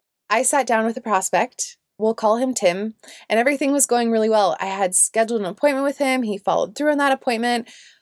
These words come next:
but he didn't want to make a decision that same day. So Tim asked me to follow up with him via email in a few days. And I did.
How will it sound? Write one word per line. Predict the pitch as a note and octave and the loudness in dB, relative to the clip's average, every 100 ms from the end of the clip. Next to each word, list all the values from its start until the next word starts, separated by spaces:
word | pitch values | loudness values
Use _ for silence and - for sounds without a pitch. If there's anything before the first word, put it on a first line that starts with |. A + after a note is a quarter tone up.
| _ - | _ -6
but | G3 B3 | 0 0
he | A#3 - | 0 -4
didn't | A#3 A#3 C4+ | 0 0 0
want | C#4 | 2
to | |
make | A#3+ G#3+ | 0 0
a | |
decision | A3 - F#3 G3+ | 0 0 0 -4
that | G3 - | -6 -4
same | - F3+ F#3+ | -4 -4 0
day. | G#3+ F3 D#3 - | 2 2 -2 0
So | - A3+ | 2 2
Tim | A3 C#4 C#4 | 0 -2 0
asked | C4+ C4+ | 0 -2
me | B3 | -4
to | A#3 | -4
follow | A#3 F#3+ G3 G3+ | 0 0 2 0
up | - | 0
with | F#3 | -6
him | F#3+ F#3 G#3 B3 _ G#3 | -4 -6 -4 -6 _ -10
via | F3+ G3+ D4 | -2 2 2
email | G3 G3 D#3+ F3 | 0 -2 0 0
in | - | -2
a | F#3 | -10
few | - F3 | -6 -6
days. | - - - - _ _ - | -6 -4 -6 -6 _ _ -6
And | C4 C4 C4+ _ - | -4 -4 -6 _ -2
I | |
did. | F4+ A3 G#3 A3+ | 2 2 0 -4